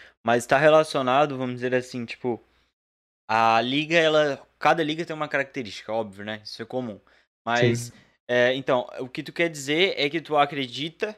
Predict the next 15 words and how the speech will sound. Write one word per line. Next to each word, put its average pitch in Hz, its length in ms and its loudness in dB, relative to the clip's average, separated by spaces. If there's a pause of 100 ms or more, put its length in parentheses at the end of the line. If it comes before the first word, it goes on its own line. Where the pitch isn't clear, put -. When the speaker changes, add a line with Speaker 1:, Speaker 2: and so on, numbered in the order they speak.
(120)
Speaker 1:
né, 139 220 -4
que - 160 -4
a 139 120 6
liga 147 320 -4 (1000)
portuguesa 139 480 -6
seja 151 360 -4
mais 143 920 -4 (480)
física, 143 460 -6
então, 117 320 -4
tipo, 107 400 -14 (520)
mais 139 680 -2
Speaker 2:
Sim, - 80 -20 (140)
Speaker 1:
pegada, 139 560 6
assim. 113 180 -12
Speaker 2:
tem, 175 380 2